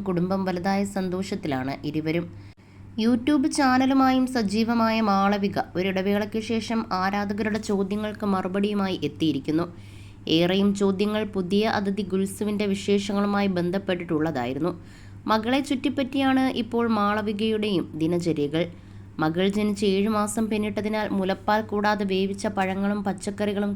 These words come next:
കുറുക്കുമെല്ലാം മാളവിക കൊടുത്തു തുടങ്ങി. ഗുൽസു സോളിഡ്സ് സ്റ്റാർട്ട് ചെയ്തു. ക്യാരറ്റും റാഗിയുമെല്ലാം കൊടുക്കാറുണ്ട്, പക്ഷേ മധുരമോ നെയ്യോ ഉപയോഗിക്കാറില്ല.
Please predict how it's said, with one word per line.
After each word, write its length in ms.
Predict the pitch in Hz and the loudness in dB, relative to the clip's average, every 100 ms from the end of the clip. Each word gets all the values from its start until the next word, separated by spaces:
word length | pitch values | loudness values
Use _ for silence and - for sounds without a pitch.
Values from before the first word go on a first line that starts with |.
| 202 | 0
കുറുക്കുമെല്ലാം 600 | 175 175 208 202 202 202 | -2 0 -2 0 0 0
മാളവിക 400 | 190 190 196 196 | 0 -2 -2 -4
കൊടുത്തു 320 | 185 165 160 175 | -2 -2 0 0
തുടങ്ങി. 360 | 135 135 175 185 - - - - - - 196 | 0 0 -2 -4 -10 -20 -18 -18 -14 -2 2
ഗുൽസു 420 | 233 247 - 294 262 - - - | 2 2 0 -2 -2 -6 -6 0
സോളിഡ്സ് 600 | 226 214 233 233 - - | 4 4 2 0 -6 -8
സ്റ്റാർട്ട് 520 | - - 196 185 185 - | -8 0 2 4 0 -2
ചെയ്തു. 280 | 147 143 170 - - | -2 0 -2 -4 -4
ക്യാരറ്റും 540 | 170 170 180 180 208 202 | 0 0 0 -4 -2 0
റാഗിയുമെല്ലാം 640 | 190 190 190 214 202 202 202 196 | 0 0 0 0 2 2 2 0
കൊടുക്കാറുണ്ട്, 680 | 165 170 190 151 139 147 170 - - - - | -2 0 0 0 0 -2 -4 -12 -18 -18 -4
പക്ഷേ 300 | 185 - 247 | -4 -2 0
മധുരമോ 500 | 233 214 202 233 247 254 | 2 2 2 2 2 2
നെയ്യോ 280 | 226 220 226 - | 0 0 0 0
ഉപയോഗിക്കാറില്ല. 840 | 175 190 208 208 208 196 147 135 | 0 2 2 0 0 0 2 0